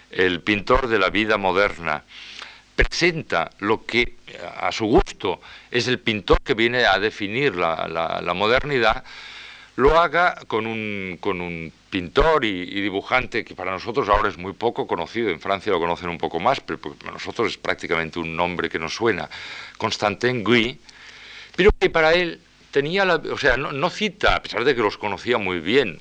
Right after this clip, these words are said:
a, a Delacroix, a Géricault o a Courbet, sino, eh, cita a Constantin Guy, que es el auténtico pintor de la vida moderna para, para Baudelaire.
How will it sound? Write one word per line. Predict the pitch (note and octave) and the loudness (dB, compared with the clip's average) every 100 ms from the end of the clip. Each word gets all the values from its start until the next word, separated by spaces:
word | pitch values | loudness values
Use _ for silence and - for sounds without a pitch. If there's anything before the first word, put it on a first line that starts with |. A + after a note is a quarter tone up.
| - | -10
a, | - E2+ E2 D#2+ | -2 0 0 0
a | E2+ | 0
Delacroix, | F2+ E2+ E2 G#2 A2 G#2 G2 | 2 0 2 4 6 6 2
a | E2+ | -4
Géricault | E2 D#2+ - F#2+ G#2 F#2+ - - _ - | -4 -6 -2 4 4 4 -2 -20 _ -2
o | F#2+ F2 | 2 2
a | E2+ | 2
Courbet, | F#2+ F2+ A#2 - - - - _ _ _ - - | 0 2 4 2 -4 -20 -20 _ _ _ -20 -10
sino, | - B2+ - | -4 -4 -2
eh, | B2 A2+ | 0 0
cita | - D#3 D#3+ | 2 0 4
a | F3 | 2
Constantin | D3+ A#2 A#2+ C#3 D3 | 2 -2 0 2 2
Guy, | A2 B2 D3 - - - _ _ _ _ _ _ _ - | 2 0 0 -6 -20 -20 _ _ _ _ _ _ _ 2
que | C#3+ F3+ | 4 4
es | E3 | 2
el | B2 | 0
auténtico | G#2+ C3 B2 C3 - A3+ | 2 2 0 -2 -4 0
pintor | B2 G2 F2 A#2 D3+ - _ _ | -2 -2 2 4 2 -2 _ _
de | F#2 G2 | -2 0
la | |
vida | F2 G2+ | 2 2
moderna | G2+ A2 F3+ D3 F2+ | 4 4 4 2 -6
para, | D2+ E2+ F#2+ F2+ | -12 -8 -6 -4
para | F2+ E2+ | -2 0
Baudelaire. | D2+ D2+ D#2 D#2 | 0 -4 -4 -6